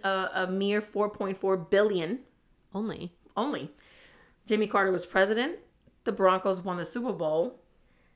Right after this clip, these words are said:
Speaker 1: The Yankees won the World Series. Hi, Dad. And the Bruins won the Stanley Cup.
Speaker 2: Hi, Sue Haley's dad.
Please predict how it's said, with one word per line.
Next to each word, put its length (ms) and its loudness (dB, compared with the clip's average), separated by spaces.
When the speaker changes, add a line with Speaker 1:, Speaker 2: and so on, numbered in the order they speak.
Speaker 1:
The 220 4
Yankees 580 2
won 220 0
the 80 0
World 260 2
Series. 600 -2
Hi, 240 0
Dad. 400 -2
And 160 0
the 40 2
Bruins 640 0
won 440 -2
the 100 -4
Stanley 340 -4
Cup. 380 -8
Speaker 2:
Hi, 120 -4
Sue 200 -6
Haley's 360 -6
dad. 220 -14